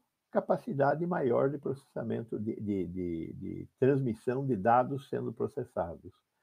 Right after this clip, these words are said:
que permite você fazer uma cirurgia robótica. Qual vai ser a consequência disso, é, pra medicina e, e serão muito grandes.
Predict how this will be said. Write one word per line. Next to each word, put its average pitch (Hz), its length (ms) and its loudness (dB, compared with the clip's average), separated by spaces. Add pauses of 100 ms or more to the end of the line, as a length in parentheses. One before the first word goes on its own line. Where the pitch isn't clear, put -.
(220)
que 120 100 2
permite 110 480 2
você 139 260 0
fazer 131 280 -2
uma 151 120 -4
cirurgia 82 400 -10
robótica. 80 460 -10 (720)
Qual 226 160 8
vai 277 140 2
ser 170 140 0
a 135 40 0
consequência 101 840 -4
disso, 92 480 -8 (920)
é, 85 160 -4
pra 123 200 6
medicina 120 840 0
e, 82 480 -8 (180)
e 71 360 -14 (2250)
serão 165 340 10
muito 180 680 4
grandes. 101 540 2